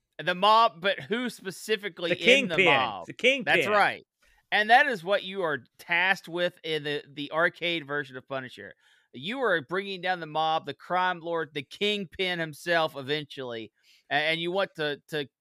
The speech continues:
Speaker 1: to destroy his entire operation. Uh, this was a Capcom release back in nineteen ninety-three. Funny story, Aaron.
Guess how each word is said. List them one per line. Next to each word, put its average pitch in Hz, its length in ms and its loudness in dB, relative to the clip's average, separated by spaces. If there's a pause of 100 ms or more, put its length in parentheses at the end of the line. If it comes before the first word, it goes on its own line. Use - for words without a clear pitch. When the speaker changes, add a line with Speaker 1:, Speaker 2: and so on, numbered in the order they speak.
(600)
Speaker 1:
to 156 160 -8
destroy 180 480 -2
his 160 140 -2
entire 165 560 2
operation. 131 800 -4 (380)
Uh, 147 140 4
this 190 180 0
was 165 120 -8
a 143 80 -6
Capcom 160 640 0
release 143 640 -8 (300)
back 147 380 0
in 135 300 -6 (100)
nineteen 151 720 -4
ninety-three. 120 760 -8 (560)
Funny 240 260 2
story, 240 460 0
Aaron. 143 280 0